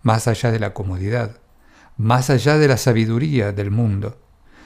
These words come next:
más allá del instinto natural de vengarnos por las injusticias o de darnos por vencidos. Y este es el tipo de fe que nos da la paz,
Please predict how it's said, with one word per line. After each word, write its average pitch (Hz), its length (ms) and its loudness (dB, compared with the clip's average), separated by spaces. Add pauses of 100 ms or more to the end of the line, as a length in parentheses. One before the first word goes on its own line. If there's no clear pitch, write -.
(180)
más 131 280 2
allá 135 240 4
del 127 140 4
instinto 143 500 2
natural 127 560 2
de 110 80 -2
vengarnos 123 600 2
por 110 140 -4
las 101 200 -4
injusticias 139 800 -2
o 120 60 0
de 104 120 -2
darnos 113 280 0
por 95 200 -6
vencidos. 98 720 -8 (640)
Y 135 160 6
este 147 540 2
es 120 140 -2
el 117 160 0
tipo 180 300 0
de 143 120 2
fe 143 180 2
que 131 100 0
nos 104 140 0
da 120 120 0
la 101 140 -4
paz, 147 360 0